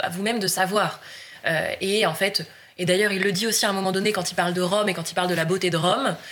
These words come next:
où il dit, « Bah, c'est vrai qu'on dit que Rome, c'est très beau.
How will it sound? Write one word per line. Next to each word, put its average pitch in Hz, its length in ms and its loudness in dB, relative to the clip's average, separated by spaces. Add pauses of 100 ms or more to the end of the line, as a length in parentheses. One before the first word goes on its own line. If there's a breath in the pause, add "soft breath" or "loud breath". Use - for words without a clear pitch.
(320 loud breath)
où 196 60 -12 (120)
il 190 100 -6
dit, « 208 240 -4 (240 loud breath)
Bah, 196 100 2
c'est 190 100 0
vrai 220 180 2
qu'on 202 80 -2
dit 220 140 -2
que - 80 -2
Rome, 220 200 2
c'est 190 120 -2
très 190 240 0
beau. 208 380 2